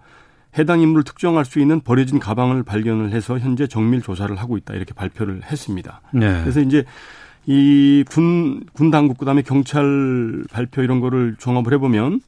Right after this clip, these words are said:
Speaker 1: 어, 이 탈북자 김 씨가 지난 십팔 일 새벽 두 시 이십 분쯤에, 아,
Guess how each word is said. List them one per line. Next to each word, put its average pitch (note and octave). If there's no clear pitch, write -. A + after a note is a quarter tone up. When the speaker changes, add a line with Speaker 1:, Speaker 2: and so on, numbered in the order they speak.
Speaker 1:
어, A2+
이 B2+
탈북자 E3
김 C#3
씨가 D3
지난 C#3
십팔 D#3
일 D3
새벽 G3
두 C3
시 C#3+
이십 C3
분쯤에, C#3
아, G#2+